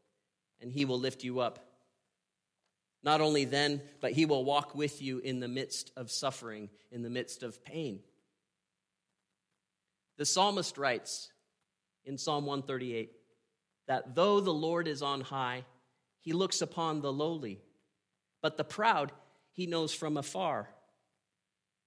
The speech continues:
"Though I walk in the midst of trouble, you preserve my life." This psalm, like many others, points out to us that when trouble comes, the Lord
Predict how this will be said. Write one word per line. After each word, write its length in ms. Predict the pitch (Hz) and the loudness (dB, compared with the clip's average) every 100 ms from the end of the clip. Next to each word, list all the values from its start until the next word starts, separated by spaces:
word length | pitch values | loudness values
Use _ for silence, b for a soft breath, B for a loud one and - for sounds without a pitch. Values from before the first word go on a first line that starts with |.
| _ _ _ - | _ _ _ -10
"Though 280 | 135 175 175 | 4 6 8
I 120 | 143 | 4
walk 460 | 139 156 170 - | 4 2 2 -2
in 140 | 147 139 | -2 0
the 80 | 135 | 2
midst 400 | 156 156 - 147 | 2 0 -2 -4
of 120 | 127 | -6
trouble, 560 | - 165 139 113 113 - _ _ _ _ _ | 0 0 0 -4 -8 -14 _ _ _ _ _
you 280 | 127 170 160 | -8 0 0
preserve 560 | - 139 117 143 143 113 | 0 -2 0 2 2 0
my 160 | 117 | -4
life." 540 | 117 135 110 - - - _ _ _ _ _ _ _ _ _ _ _ _ _ _ _ _ _ _ | -4 -4 -6 -8 -16 -20 _ _ _ _ _ _ _ _ _ _ _ _ _ _ _ _ _ _
This 280 | 185 220 - | 2 4 4
psalm, 300 | 202 190 185 | 4 4 4
like 220 | 165 151 | 4 2
many 360 | 156 175 170 156 | 2 4 4 4
others, 440 | 156 151 143 - - b b b | 2 0 -2 -4 -12 b b b
points 280 | - 190 175 | -4 -2 2
out 220 | 175 170 - | 2 0 -2
to 180 | 151 | -2
us 220 | 131 135 - | -2 -4 -4
that 240 | 139 139 | -2 0
when 220 | 143 143 | 0 -2
trouble 400 | 135 - 208 202 | -2 0 2 2
comes, 580 | - 135 120 135 - - _ _ _ _ _ _ _ _ _ _ _ _ | -2 -4 -4 -4 -10 -14 _ _ _ _ _ _ _ _ _ _ _ _
the 80 | 135 | -4
Lord 340 | 143 165 147 | 2 2 2